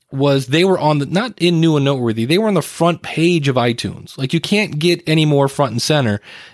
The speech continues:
And you would think they got three, five, ten thousand downloads. They got hundreds, you know, maybe a hundred. They said maybe two hundred after being up there for a couple weeks. So it's not this giant fire hose that's just gonna send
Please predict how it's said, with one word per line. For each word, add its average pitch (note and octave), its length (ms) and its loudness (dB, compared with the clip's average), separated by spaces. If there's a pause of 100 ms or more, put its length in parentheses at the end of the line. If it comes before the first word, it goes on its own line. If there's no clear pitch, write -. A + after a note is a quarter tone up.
(120)
And E3+ 120 4
you F3+ 80 4
would E3+ 120 2
think A#3 180 -2
they D#3 80 2
got C#3 300 0 (100)
three, D3+ 360 0
five, C#3+ 400 0
ten D#3 220 0
thousand C3+ 360 2
downloads. B2 380 0
They E3+ 160 -2
got F3+ 160 0
hundreds, D3 640 -2
you C#3 60 -4
know, C3 80 0
maybe D#3+ 320 2
a C3 80 2
hundred. D3 420 0
They D3 120 -2
said C#3+ 140 -2
maybe D#3+ 240 0
two E3 240 0
hundred C3 380 0 (420)
after D#3 220 0
being D#3 280 2
up D#3 120 0
there C#3+ 140 2
for C3 160 0
a B2 40 2
couple B2 300 -2
weeks. B2 300 0
So C3+ 100 2
it's C3 160 -2
not E3+ 300 0
this D3 180 0
giant C3 600 0
fire D#3 460 2
hose A2+ 260 2
that's - 180 -6
just - 140 -6
gonna A#2+ 160 0
send C3 560 0